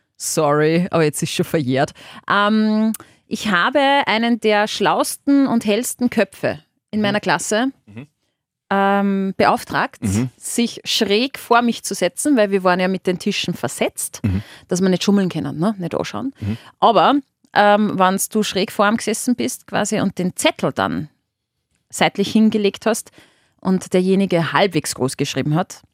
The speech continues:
Speaker 1: konnte Eagle-Eye Steffi Speer
Speaker 2: Ja.
Speaker 1: das lesen.
Speaker 2: Wirklich?
Speaker 1: Und dann hab ich gesagt, weißt du was, wenn du mit der Wahrscheinlichkeitsrechnung
Speaker 2: Mhm.
Speaker 1: fertig bist, und wir haben immer ein, ähm, einzelne Blätter gehabt, auf denen wir die Rechnungen machen haben müssen,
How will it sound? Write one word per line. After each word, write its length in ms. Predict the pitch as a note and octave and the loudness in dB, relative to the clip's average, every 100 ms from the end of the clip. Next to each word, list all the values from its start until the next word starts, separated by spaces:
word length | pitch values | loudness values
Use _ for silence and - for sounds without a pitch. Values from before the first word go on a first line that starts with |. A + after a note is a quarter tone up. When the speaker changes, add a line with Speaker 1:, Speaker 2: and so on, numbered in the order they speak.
| _ - | _ -2
Speaker 1:
konnte 480 | G#3 C4 - G#3 | 2 2 2 2
Eagle-Eye 520 | A3+ C#4 D4 - F3+ G3+ | 4 4 4 4 4 2
Steffi 400 | - F#3+ - - | 0 0 0 -4
Speer 480 | - C#3 C#3+ - - - | -2 0 4 2 0 -2
Speaker 2:
Ja. 240 | G#2 C3 - - | 0 0 -4 -2
Speaker 1:
das 140 | F3 D#3 | 0 2
lesen. 380 | D3+ C#3+ B2+ C3 | 0 -2 -4 2
Speaker 2:
Wirklich? 420 | A2 - G3 - | 2 2 -2 -2
Speaker 1:
Und 100 | F3+ | -2
dann 60 | F#3 | -2
hab 40 | |
ich 60 | F3+ | -2
gesagt, 200 | F3+ - | -2 -2
weißt 220 | F#3+ - | -4 -2
du 60 | |
was, 120 | F3+ G3+ | 0 0
wenn 80 | |
du 100 | F#3+ | 2
mit 160 | A#3+ C4 | 2 2
der 80 | A3+ | -2
Wahrscheinlichkeitsrechnung 840 | G3+ F3+ A3 - G#3 F#3+ F#3+ G3 | -2 0 0 2 2 0 0 -2
Speaker 2:
Mhm. 40 | F#3 | 0
Speaker 1:
fertig 320 | E3 G3 - | 0 -2 -4
bist, 160 | G#3+ F#3 | -2 2
und 80 | F#3 | 2
wir 60 | |
haben 40 | F3 | 2
immer 220 | F#3 - | 2 0
ein, 120 | C#3+ - | -2 0
ähm, 440 | E3 D#3 D#3 D3+ - _ _ _ _ - | 0 0 -4 -10 -16 _ _ _ _ -2
einzelne 380 | E3 - F3+ | -2 2 0
Blätter 360 | F3 D#3 - G3+ | 2 0 0 0
gehabt, 240 | - - | 0 -2
auf 80 | E3 | -2
denen 240 | F3 E3+ E3 | 0 2 4
wir 220 | D#3 D3+ | 4 2
die 120 | E3+ | 0
Rechnungen 380 | D3+ - E3+ D#3+ | -2 0 0 2
machen 180 | C#3+ E3+ | 2 0
haben 100 | E3+ | 0
müssen, 280 | F#3 G#3 | -2 -6